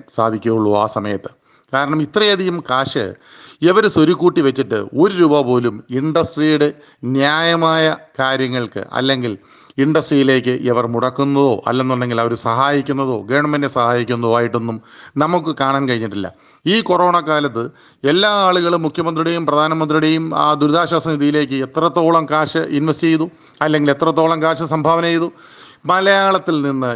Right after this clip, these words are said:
ഏതെങ്കിലും ഒരാൾ ഒരു രൂപയെങ്കിലും മുഖ്യമന്ത്രിക്ക് കൊടുത്തായിട്ട് നിങ്ങൾക്കറിയാമോ? എവര് ചെയ്യും. സർക്കാരിൻ്റെ തന്നെ പി ആർ ഡിയുടെ, ആ, പിന്നെ സഹായത്തോടെ ആരെങ്കിലും, ആ, ഒരു, ആ, പരസ്യമുണ്ടെങ്കിൽ നിങ്ങൾ കൈ കഴുകണം, നിങ്ങൾ തല കുളിക്കണം എന്നൊക്കെ പറഞ്ഞ ഒരു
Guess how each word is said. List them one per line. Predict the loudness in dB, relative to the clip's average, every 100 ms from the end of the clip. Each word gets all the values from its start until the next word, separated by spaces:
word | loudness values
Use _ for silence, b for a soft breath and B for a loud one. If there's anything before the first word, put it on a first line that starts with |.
| -2
ഏതെങ്കിലും | 2 2 2 2 2 2
ഒരാൾ | 2 2 0 -4 -2
ഒരു | 2 4
രൂപയെങ്കിലും | 4 2 2 0 -2 -4 -4
മുഖ്യമന്ത്രിക്ക് | -4 -4 -2 -2 -2
കൊടുത്തായിട്ട് | -4 -2 0 0 -2
നിങ്ങൾക്കറിയാമോ? | -4 -4 -2 -2 -2 -4 -10 b b -2
എവര് | 2 2
ചെയ്യും. | 2 2 0 -4 B B B -8 -4
സർക്കാരിൻ്റെ | -2 0 0 0 0 2
തന്നെ | 2 0
പി | 0 2 2
ആർ | 2 2
ഡിയുടെ, | 2 4 0 -2
ആ, | -2 0 2 0 -2
പിന്നെ | -2 -4 -4 -4
സഹായത്തോടെ | -2 0 0 0 -2 -2 -4 -8 B B B -2
ആരെങ്കിലും, | 0 2 2 2 0 -2 -16 b b b _ -2
ആ, | 0
ഒരു, | 4 4 4 2 -4 -2
ആ, | -2
പരസ്യമുണ്ടെങ്കിൽ | 0 0 0 0 0 2 2 0 0
നിങ്ങൾ | 0 0 0
കൈ | 2 4
കഴുകണം, | 4 4 0 -2 -2
നിങ്ങൾ | -2 0
തല | 0 0
കുളിക്കണം | 2 0 0 -4 -4
എന്നൊക്കെ | -2 -2
പറഞ്ഞ | -2 0
ഒരു | 0